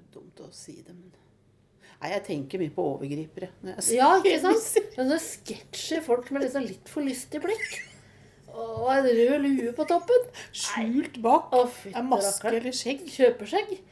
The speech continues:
Speaker 1: Ja,
Speaker 2: Nei,
Speaker 1: det er jo,
Speaker 2: det er så
Speaker 1: er jo
Speaker 2: skummelt at det
Speaker 1: Tenk at
Speaker 2: skulle
Speaker 1: den
Speaker 2: ikke vært
Speaker 1: kom
Speaker 2: lov.
Speaker 1: på det i
Speaker 2: Ja.
Speaker 1: sin tid.
Speaker 2: Nei, nissen, så koselig.
Speaker 1: Ja, nei, det er skummelt.
Speaker 2: Nei.
Speaker 1: Vet du hva som er koselig?
Speaker 2: Nei.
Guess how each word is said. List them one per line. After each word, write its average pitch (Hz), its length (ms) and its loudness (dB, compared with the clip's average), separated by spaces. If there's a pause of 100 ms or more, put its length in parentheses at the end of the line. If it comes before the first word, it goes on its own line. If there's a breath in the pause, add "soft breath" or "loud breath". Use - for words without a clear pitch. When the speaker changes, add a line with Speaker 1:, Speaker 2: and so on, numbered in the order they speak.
(140 loud breath)
Speaker 1:
Ja, 262 220 4
Speaker 2:
Nei, 403 100 0 (240)
Speaker 1:
det 233 180 2
er 185 280 4
jo, 202 60 0
Speaker 2:
det 226 120 0
er 208 60 0
så 220 160 0
Speaker 1:
er - 80 -6
jo 196 140 -2
Speaker 2:
skummelt 214 220 -6
at 233 160 -8
det 240 80 -2
Speaker 1:
Tenk 226 120 2
at 220 80 -4
Speaker 2:
skulle 226 140 -6
Speaker 1:
den 220 100 -4
Speaker 2:
ikke 226 80 -2
vært 247 80 -2
Speaker 1:
kom 220 160 -4
Speaker 2:
lov. 311 320 0
Speaker 1:
på 277 140 -2
det 254 160 -6
i 339 60 -8
Speaker 2:
Ja. 285 120 -4
Speaker 1:
sin 349 160 0
tid. 392 180 -8 (160)
Speaker 2:
Nei, 226 140 -12 (240)
nissen, 240 480 -14
så 240 160 -10 (140)
koselig. 277 560 -10
Speaker 1:
Ja, 180 260 -4 (220)
nei, 175 100 -6
det 165 100 -2
er 214 100 -2
skummelt. 277 360 -8
Speaker 2:
Nei. 175 140 -10 (440 loud breath)
Speaker 1:
Vet 185 140 0
du 226 80 -8
hva 190 140 0
som 226 120 -6
er 226 60 -4
koselig? 285 640 -2
Speaker 2:
Nei. 240 240 -8